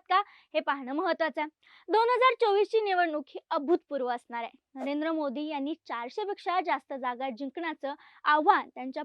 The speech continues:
पक्ष कार्यकर्त्यांना आणि देशातल्या इतर मतदारांना केलंय. दुसरीकडे काँग्रेस आणि इंडिया आघाडी मोदी विरोधात असलेल्या प्रत्येक विरोधकाची एकजूट करण्यात गुंतलेली आहे. राजकारणात ही बार्गेनिंगची योग्य वेळ आहे हे प्रकाश आंबेडकर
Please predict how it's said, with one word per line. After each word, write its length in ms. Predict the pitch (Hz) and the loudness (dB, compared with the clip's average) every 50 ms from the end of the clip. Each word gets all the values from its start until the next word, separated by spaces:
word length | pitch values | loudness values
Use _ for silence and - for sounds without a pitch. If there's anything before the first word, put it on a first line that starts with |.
| - | -4
पक्ष 220 | 277 269 - - 427 - - | -6 -6 -4 -6 -4 0 2
कार्यकर्त्यांना 680 | 370 339 330 330 - 349 302 - 311 294 277 277 285 330 359 _ _ _ _ | 2 4 4 2 2 0 -2 -2 -4 -4 -2 -2 -4 -4 -6 _ _ _ _
आणि 160 | - 294 320 339 | -8 -4 -4 -2
देशातल्या 560 | 254 311 285 294 - 320 285 - 302 311 320 311 | 0 0 0 0 -2 -4 -6 -4 0 0 0 0
इतर 260 | 302 247 - 294 302 | 0 -2 -4 -4 -4
मतदारांना 680 | 294 277 254 - 254 226 285 285 269 247 220 226 254 - - | -4 -6 -8 -4 -2 0 2 2 0 -2 -4 -8 -10 -4 -2
केलंय. 240 | 302 285 277 269 294 - _ _ _ _ _ _ _ - | -2 0 0 -2 -6 -10 _ _ _ _ _ _ _ 0
दुसरीकडे 500 | 359 403 - 466 494 494 466 480 480 508 - - | 2 2 4 4 2 2 4 4 2 2 4 6
काँग्रेस 400 | 403 381 381 392 403 330 311 - | 4 6 6 4 2 2 0 0
आणि 180 | 311 330 381 381 | -2 -4 -2 -2
इंडिया 320 | 339 302 294 302 381 415 | -2 0 2 4 6 6
आघाडी 420 | 427 403 339 370 370 339 285 330 | 6 6 4 2 2 2 2 0
मोदी 320 | 359 349 311 277 240 262 302 | 0 0 -2 -2 -2 -2 -2
विरोधात 480 | 302 320 320 311 277 320 320 - - | -2 -2 -2 -2 -2 -2 -4 -4 -6
असलेल्या 400 | 330 - - 339 330 311 302 320 381 - - - _ _ _ | -8 -6 -4 -2 0 2 2 2 2 0 -6 -16 _ _ _
प्रत्येक 400 | 403 415 415 - _ 539 523 - 466 | 0 0 0 0 _ 2 2 4 4
विरोधकाची 600 | 480 415 403 392 349 339 339 311 294 - - 349 - - | 2 2 2 2 2 0 0 -2 -2 -4 -8 -10 -4 -2
एकजूट 340 | 320 277 233 240 370 349 - - | -2 -2 0 0 0 0 0 -2
करण्यात 300 | 302 262 254 269 254 226 | -6 -6 -6 -6 -6 -4
गुंतलेली 420 | 233 330 330 330 330 330 320 311 311 | -2 -2 -2 0 0 0 0 0 0
आहे. 100 | 311 330 - _ _ _ _ - - _ 262 | -2 -4 -8 _ _ _ _ -20 -20 _ 2
राजकारणात 720 | 285 294 294 294 277 370 - 381 339 311 285 277 277 269 262 | 6 6 6 6 4 2 2 2 2 2 2 0 -2 -4 -4
ही 140 | - - 370 | -2 0 0
बार्गेनिंगची 640 | 311 320 339 294 277 254 311 311 330 349 339 - 415 381 | 2 4 2 2 2 0 0 -2 -2 -2 -2 0 2 2
योग्य 400 | 311 294 359 415 359 415 480 480 | 4 4 4 4 4 4 4 6
वेळ 120 | 381 359 330 | 6 4 4
आहे 100 | 320 240 - _ _ _ - | 2 0 -2 _ _ _ -6
हे 80 | - 466 440 - | -4 -4 2 4
प्रकाश 380 | 415 370 - 415 403 403 - | 4 4 6 4 2 2 2
आंबेडकर 480 | 403 339 330 330 330 - - 285 285 | 0 0 0 0 -2 -2 -4 -6 -6